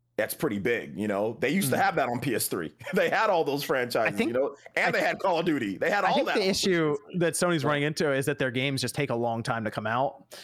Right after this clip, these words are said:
Speaker 2: So they are gonna have gaps in releases, and it, it looks like so, or Microsoft's gearing up to have, like, five or six releases a year from their first parties at this point for Game Pass.
Speaker 1: Well, S-,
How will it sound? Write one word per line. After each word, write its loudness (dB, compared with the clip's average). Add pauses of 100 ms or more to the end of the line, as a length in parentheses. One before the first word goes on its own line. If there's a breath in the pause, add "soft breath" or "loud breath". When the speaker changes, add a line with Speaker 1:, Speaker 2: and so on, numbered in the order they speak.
(120)
Speaker 2:
So 2
they 2
are 4
gonna 2
have 0
gaps -2
in -2
releases, 0
and 0 (100)
it, 0
it -4
looks 0
like 2
so, 2
or 2
Microsoft's 0
gearing 0
up 0 (640 soft breath)
to -2
have, 2
like, 0 (220)
five 0
or 2
six -2
releases -2
a -2
year -2
from -6
their -4
first -6
parties -2
at -12
this -2
point -6
for -8
Game -4
Pass. -2
Speaker 1:
Well, -2 (100)
S-, -8